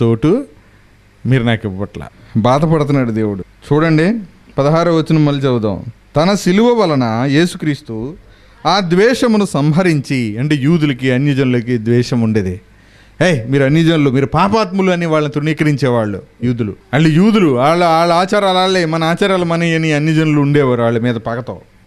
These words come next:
కనుక అప్పుడు ఏం చేశాడంటే యేసుక్రీస్తు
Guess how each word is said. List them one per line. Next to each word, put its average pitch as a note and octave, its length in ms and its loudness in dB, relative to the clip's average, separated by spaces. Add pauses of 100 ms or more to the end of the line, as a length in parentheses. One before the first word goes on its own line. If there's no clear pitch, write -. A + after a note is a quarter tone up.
(580)
కనుక G3+ 180 0 (280)
అప్పుడు E3+ 240 0
ఏం G3 180 4
చేశాడంటే E3+ 500 2
యేసుక్రీస్తు D3 880 0